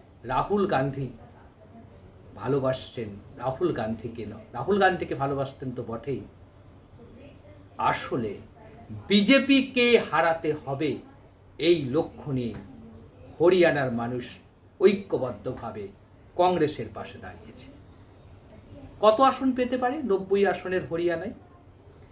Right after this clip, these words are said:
নব্বই আসনের হরিয়ানায় কংগ্রেস পঞ্চাশ থেকে ষাটটি আসন পেয়ে ক্ষমতায় আসছে,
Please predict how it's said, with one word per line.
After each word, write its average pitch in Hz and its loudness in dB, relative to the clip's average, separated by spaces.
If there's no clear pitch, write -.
নব্বই 233 6
আসনের 262 2
হরিয়ানায় 190 -4
কংগ্রেস 233 4
পঞ্চাশ 208 0
থেকে 220 -4
ষাটটি 165 -6
আসন 139 -4
পেয়ে 107 -6
ক্ষমতায় 131 -4
আসছে, 170 -10